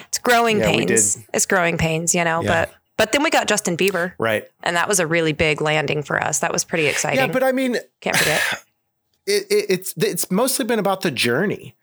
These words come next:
Speaker 2: you know, of you and me just coming together
Speaker 1: Mm-hmm.
Speaker 2: every week for the last
Speaker 1: Oh, we also did have Journey.
Speaker 2: ev-, right.
Speaker 1: And they did perform Don't Stop
Speaker 2: Yeah.
Speaker 1: Treleaven for the Triancé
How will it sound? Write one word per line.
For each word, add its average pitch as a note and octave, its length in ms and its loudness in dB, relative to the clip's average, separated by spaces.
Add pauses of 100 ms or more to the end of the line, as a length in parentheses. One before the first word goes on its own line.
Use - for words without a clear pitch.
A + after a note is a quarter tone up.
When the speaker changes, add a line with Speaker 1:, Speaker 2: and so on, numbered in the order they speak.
(300)
Speaker 2:
you C#3 100 0
know, C#3 220 2
of A#2+ 80 -4
you D3 200 -2
and G3 140 0
me D3 300 0
just - 240 -2
coming C#3+ 240 0
together B2 260 2
Speaker 1:
Mm-hmm. A2+ 80 2
Speaker 2:
every D3 200 0
week B2 260 -2
for B2+ 160 -2
the A2+ 100 -2
last A2+ 320 0
Speaker 1:
Oh, E4+ 80 2
we C#4 160 2
also D#4 240 4
did C#4 160 2
have C#4 240 2
Journey. A3+ 480 2 (260)
Speaker 2:
ev-, D#3+ 240 0 (520)
right. B2 340 0 (160)
Speaker 1:
And A3 160 2
they A3+ 140 2
did A#3 500 0 (540)
perform G#3+ 720 2 (460)
Don't G#3+ 300 2
Stop G3 560 2 (560)
Speaker 2:
Yeah. F#2+ 180 0
Speaker 1:
Treleaven F#3+ 880 2 (560)
for F#3+ 140 2
the F3+ 100 2
Triancé E3+ 720 0